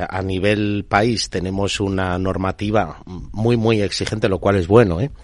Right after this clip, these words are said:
Lo cual es bueno para el sector, pero, pero también es cierto que lo hace más constreñido. Entonces, no se puede producir, eh, una vivienda, po-, siempre se habla de calidades en las viviendas,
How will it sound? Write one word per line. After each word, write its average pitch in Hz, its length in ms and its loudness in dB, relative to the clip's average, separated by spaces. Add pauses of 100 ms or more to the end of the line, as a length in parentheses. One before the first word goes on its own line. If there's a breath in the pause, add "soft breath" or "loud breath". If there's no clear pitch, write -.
(340 loud breath)
Lo 95 100 -2
cual 98 200 0
es 92 100 -2
bueno 101 220 0
para 98 180 -2
el 92 60 0
sector, 104 420 -2
pero, 85 340 -4 (460 loud breath)
pero 92 220 0
también 101 460 0
es 101 140 -2
cierto 104 400 0
que 101 160 0
lo 92 140 2
hace 95 260 0
más 98 320 -2
constreñido. 98 640 -2
Entonces, 87 440 -4
no 101 220 0
se 104 180 -2
puede 107 280 0
producir, 101 760 0
eh, 82 260 -8
una 101 240 -2
vivienda, 104 580 0
po-, 78 600 -14
siempre 90 340 -8
se - 80 -10
habla 95 160 -2
de 92 80 0
calidades 95 400 2
en 95 80 0
las 87 140 -2
viviendas, 92 420 0